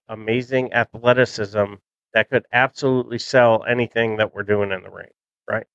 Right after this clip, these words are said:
So I'm here for it, but, uh, I think we could potentially see that. I don't, I don't ho-,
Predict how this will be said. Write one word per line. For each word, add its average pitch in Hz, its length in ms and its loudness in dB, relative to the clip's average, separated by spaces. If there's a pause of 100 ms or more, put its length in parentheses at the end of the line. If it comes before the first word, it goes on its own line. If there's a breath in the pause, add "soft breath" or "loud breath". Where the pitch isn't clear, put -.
(120)
So 104 320 2 (340)
I'm 113 140 -2
here 110 240 2
for 101 260 -2
it, 98 100 -8 (180)
but, 107 220 2 (120)
uh, 104 460 2
I 101 100 -12
think 113 220 -6 (320)
we 107 240 -8 (140)
could 117 260 2
potentially 110 500 -4
see 120 280 -8
that. 113 300 2 (380)
I 120 100 -2
don't, 180 380 4 (420)
I 131 80 2
don't 175 220 4
ho-, 170 360 2